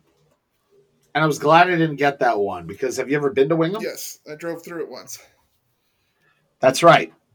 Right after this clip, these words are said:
Speaker 1: And that's what most people say about Wingham.
Speaker 2: <laughs>
Speaker 1: I drove through it.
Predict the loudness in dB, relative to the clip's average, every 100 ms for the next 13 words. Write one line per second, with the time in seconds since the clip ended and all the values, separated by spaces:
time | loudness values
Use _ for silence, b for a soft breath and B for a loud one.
0 | _ _ -8 -6 -4 2 2 2 -2 -4
1 | 0 2 2 2 0 -2 -6 -16 -16 -16
2 | -20 _ _ _ _ _ _ -14 -2 0
3 | 2 4 4 4